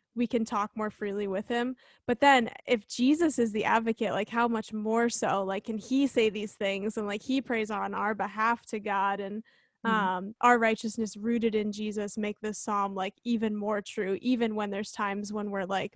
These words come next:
Speaker 1: "But I know I've been sinning," you know, like, we can, we can repent and this can be true of us. Um, so how do you think this applies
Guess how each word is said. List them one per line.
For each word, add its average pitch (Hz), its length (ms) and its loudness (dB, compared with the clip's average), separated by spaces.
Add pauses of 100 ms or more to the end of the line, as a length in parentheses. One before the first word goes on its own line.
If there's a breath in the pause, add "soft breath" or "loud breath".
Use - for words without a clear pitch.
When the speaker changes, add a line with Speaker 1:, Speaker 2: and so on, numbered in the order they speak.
Speaker 1:
"But 214 120 -4
I 208 160 -4
know 190 180 -6
I've 110 220 -6
been - 160 -8
sinning," 123 440 -8
you 247 120 0
know, 247 80 2
like, 277 180 4
we 269 140 4
can, 220 160 -2
we 240 100 0
can 220 160 -4
repent 220 420 -4
and 214 160 -6
this 208 160 -6
can 214 160 -6
be 214 140 -8
true 135 380 -6
of 165 100 -6
us. 131 380 -6
Um, - 560 -6 (1800)
so 311 360 8 (120)
how 294 300 8
do 440 60 6
you 494 100 10
think 339 200 4
this 277 140 0
applies - 1000 -2